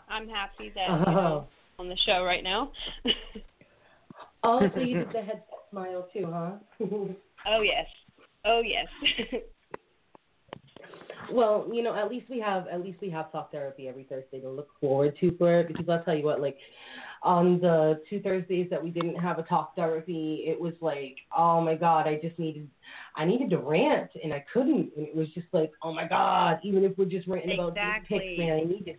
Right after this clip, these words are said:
Speaker 2: do that." <laughs>
Speaker 1: <laughs>
Speaker 2: How about you, Chris?
Speaker 1: I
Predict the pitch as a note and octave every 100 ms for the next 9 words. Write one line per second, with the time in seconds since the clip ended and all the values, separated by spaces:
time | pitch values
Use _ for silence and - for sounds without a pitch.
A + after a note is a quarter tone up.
0 | E3 F#3 A3 D#3 - C#3 - - - G#3+
1 | G3+ G3+ - - - - C4+ - D4+ -
2 | - - _ _ _ _ - - - -
3 | - - C4 C#4 B3+ C4+ - A3+